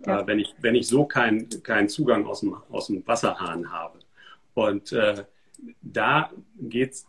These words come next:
Speaker 2: geht's ja wirklich im Wesentlichen um Nachhaltigkeit. Das eine sind die Flaschen, und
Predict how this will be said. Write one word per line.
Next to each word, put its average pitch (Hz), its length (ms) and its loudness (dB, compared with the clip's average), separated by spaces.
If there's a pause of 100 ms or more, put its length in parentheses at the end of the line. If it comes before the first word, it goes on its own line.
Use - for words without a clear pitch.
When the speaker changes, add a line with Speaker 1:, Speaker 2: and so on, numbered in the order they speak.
(100)
Speaker 2:
geht's 123 240 2
ja 107 280 0
wirklich 135 440 4
im 117 160 -2
Wesentlichen 131 580 2
um 107 300 2
Nachhaltigkeit. 101 800 -4
Das - 120 -14
eine 160 240 2
sind 117 180 -4
die 104 60 -10
Flaschen, 131 480 0
und 170 100 -12